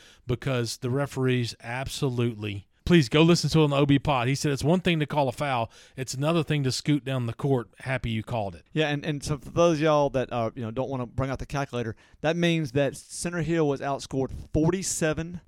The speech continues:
Speaker 2: to eighteen in the second
Speaker 1: Right.
Speaker 2: half.
Speaker 1: Forty-seven to eighteen in the second half. You know, let, let's call it what it is, Derek. Maybe a little bit of home cooking, no pun intended, with the eighty-five degree gymnasium. But, uh, wow, just it, it really stinks for these kids because officials should not be involved in the game. They shouldn't be the,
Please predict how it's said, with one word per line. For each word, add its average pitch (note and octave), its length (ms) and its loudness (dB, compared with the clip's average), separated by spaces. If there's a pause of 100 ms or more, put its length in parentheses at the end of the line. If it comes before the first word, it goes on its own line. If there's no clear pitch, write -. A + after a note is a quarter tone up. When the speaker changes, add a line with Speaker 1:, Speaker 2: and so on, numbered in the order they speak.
Speaker 2:
to - 140 0
eighteen C3+ 420 -4
in G#2 60 -6
the G2 60 -8
second G2+ 240 -8
Speaker 1:
Right. A2+ 100 -4
Speaker 2:
half. F2+ 80 -12 (220)
Speaker 1:
Forty-seven F3 680 4
to D#3+ 80 0
eighteen D#3 340 -2
in C#3+ 60 2
the C#3 60 0
second C#3 300 -4
half. A#2+ 320 -4
You A#2+ 120 -4
know, G2+ 120 -4 (200)
let, C3 160 -10
let's C#3+ 140 -2
call C#3 200 2
it A#2+ 40 0
what A#2+ 120 0
it A#2+ 60 2
is, B2 140 2
Derek. A#2+ 260 -4
Maybe C3+ 200 2
a D3+ 40 6
little D3 100 2
bit D3+ 100 2
of B2+ 60 0
home D3+ 220 2
cooking, E3 400 0 (320)
no B2+ 140 0
pun D3+ 200 0
intended, D3+ 400 0
with C#3 80 -2
the B2+ 80 -6
eighty-five C3+ 380 -2
degree C#3 220 0
gymnasium. C#3+ 640 0 (340)
But, A#2+ 300 -2
uh, A#2 260 -2
wow, A2+ 280 -2
just C#3 240 -4
it, D3 340 -10
it F3 160 2
really F#3 220 4
stinks F3 320 0
for C3 60 -6
these A#2+ 180 -4
kids G#2 320 -8
because A#2+ 260 -4
officials D3 520 0 (200)
should E3+ 300 2
not D3+ 120 -4
be D3 80 0
involved C3 600 4
in A#2 140 -2
the A2 80 -4
game. A2 260 -4
They A#2+ 80 -2
shouldn't C#3+ 280 0
be C3 120 4
the, A#2 240 2